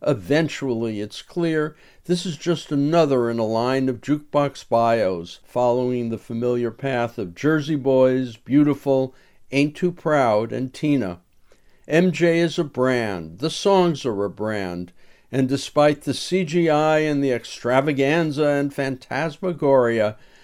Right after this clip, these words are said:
and Lynn Nottage's hard work on turning it all into a play, it's still a glorified State Fair tribute show,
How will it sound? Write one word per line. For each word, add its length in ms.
and 320
Lynn 300
Nottage's 680
hard 400
work 320
on 180
turning 420
it 120
all 300
into 300
a 40
play, 560
it's 160
still 360
a 60
glorified 880
State 380
Fair 360
tribute 560
show, 440